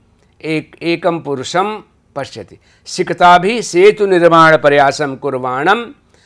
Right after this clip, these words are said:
सिकता भी माने बालू से, सेतु पुल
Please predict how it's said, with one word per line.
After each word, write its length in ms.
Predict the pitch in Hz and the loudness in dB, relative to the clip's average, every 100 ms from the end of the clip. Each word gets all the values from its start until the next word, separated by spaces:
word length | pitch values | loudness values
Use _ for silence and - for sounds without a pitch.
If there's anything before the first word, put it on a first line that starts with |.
| _ | _
सिकता 520 | - 165 165 185 180 | -10 -8 -4 2 4
भी 180 | 160 165 | 4 0
माने 280 | 170 160 151 | 0 -2 -4
बालू 500 | 117 123 139 170 208 | -4 -2 -2 -2 -4
से, 440 | 165 214 240 247 _ _ _ _ _ | 0 2 2 -2 _ _ _ _ _
सेतु 760 | - 175 185 214 220 233 - _ _ _ _ _ - | -8 2 6 6 2 -8 -8 _ _ _ _ _ -4
पुल 440 | 190 240 226 - | -2 -2 -6 -12